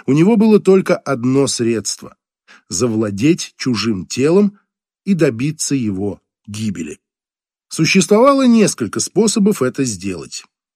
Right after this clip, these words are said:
но легким был только один — войти в тело через рот, когда его владелец зевнет. Махадев, успокоенный подношениями у подножья Пипала, больше не жаждал вредить всем подряд.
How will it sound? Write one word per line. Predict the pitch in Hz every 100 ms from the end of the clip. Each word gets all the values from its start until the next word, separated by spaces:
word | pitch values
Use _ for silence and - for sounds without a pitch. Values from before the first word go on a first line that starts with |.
| _
но | 101 135
легким | 156 269 214 - 143
был | 120 98
только | - 143 143 156
один — | - 123 101 90 - _ _ _ - - -
войти | 127 143 165
в | -
тело | 156 180 175
через | 156 165 175 175 190
рот, | 240 113
когда | - 113 120
его | 120 117 117
владелец | 107 107 113 185 185 165 - -
зевнет. | 104 87 131 117 101 69 - - _ _ _ - - _
Махадев, | - 101 98 104 170 226 -
успокоенный | - 113 107 101 143 139 127
подношениями | 107 110 117 117 143 151 143 127 120
у | 120 110
подножья | 117 113 123 117 107 107
Пипала, | 107 - 151 190 202 - - _
больше | 165 269 226 220
не | 202
жаждал | 151 180 202 156 143 123
вредить | 131 120 143 -
всем | - 139 135
подряд. | 127 107 101 120 87